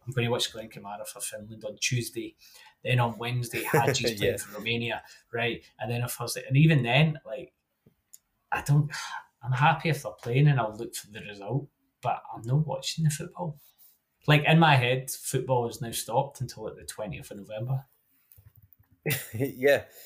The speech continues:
Speaker 2: It, despite the fact that there's so many matches on, I
Speaker 1: So
Speaker 2: think
Speaker 1: many
Speaker 2: that's part of the
Speaker 1: matches.
Speaker 2: problem as well. There's just, it's too much.
Speaker 1: It's saturation, and I know that the, I love that Arsene Wenger and FIFA's solution is, "We need more.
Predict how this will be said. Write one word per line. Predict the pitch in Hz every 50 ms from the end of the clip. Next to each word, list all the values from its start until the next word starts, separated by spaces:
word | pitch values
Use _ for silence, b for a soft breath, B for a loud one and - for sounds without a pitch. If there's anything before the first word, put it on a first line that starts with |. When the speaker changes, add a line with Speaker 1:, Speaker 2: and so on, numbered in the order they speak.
| B B B B _ _
Speaker 2:
It, | - 131 131 - - - - _ _ _ _ _ - 131
despite | 120 117 127 120 - - - 147 147 139 104
the | 120
fact | 107 - 113 92 85
that | 95 98
there's | 107 107 92
so | - - - 113 107
many | 95 98 92 90
matches | 95 107 98 - - 113 98 - 92
on, | 87 87 85 -
I | 123 127
Speaker 1:
So | 127 127
Speaker 2:
think | 151 160
Speaker 1:
many | 160 151 143 131
Speaker 2:
that's | 123
part | 120 120 110
of | 113
the | 110
Speaker 1:
matches. | 117 117
Speaker 2:
problem | - 165 170 160 120 98
as | 98 98
well. | 143 156 123 -
There's | - 123 -
just, | - - - - -
it's | - - 127 -
too | - - - 170 139
much. | 107 107 143 - - - _ - - - _ _ _ _ _ _ _ _ _ _ _ _ _ _ _ _ -
Speaker 1:
It's | 127 123 - -
saturation, | - 147 151 151 151 - - - 107 104 113 110 - 139 139 135 135 -
and | 110 110 104 101 101 101 - - - _ -
I | 113 113
know | 113 113 113 113
that | 104 110 113 - - -
the, | - 113 107 101 - - - _ _ _ _ _ -
I | 110
love | 110 110 107 107 107
that | 110 104 - -
Arsene | - - - - - 104
Wenger | 95 101 101 101 - 107
and | 104 -
FIFA's | - - - - - 101 - -
solution | - 98 - - - - 78 -
is, | - - - B B B B B B B B - 156
"We | 139 143 147
need | 156 160 147 127
more. | 131 131 131 147 160 180 175 -